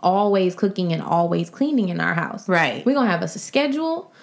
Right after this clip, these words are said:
Speaker 1: We're gonna, we did it for a long time. Right now, we're in between homes because we're trying to fix ours. But,
Speaker 2: Mm-hmm.
Speaker 1: um, we had a alternating schedule.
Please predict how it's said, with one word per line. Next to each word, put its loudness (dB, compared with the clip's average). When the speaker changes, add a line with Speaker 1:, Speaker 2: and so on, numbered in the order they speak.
Speaker 1:
We're 2
gonna, 2
we 2
did 2
it 0
for -4
a 2
long 0
time. -4
Right -2
now, -2
we're -4
in -2
between 2
homes 0
because -4
we're -8
trying -2
to -4
fix -4
ours. -2
But, 2
Speaker 2:
Mm-hmm. 0
Speaker 1:
um, 0
we 0
had 0
a -2
alternating 0
schedule. -6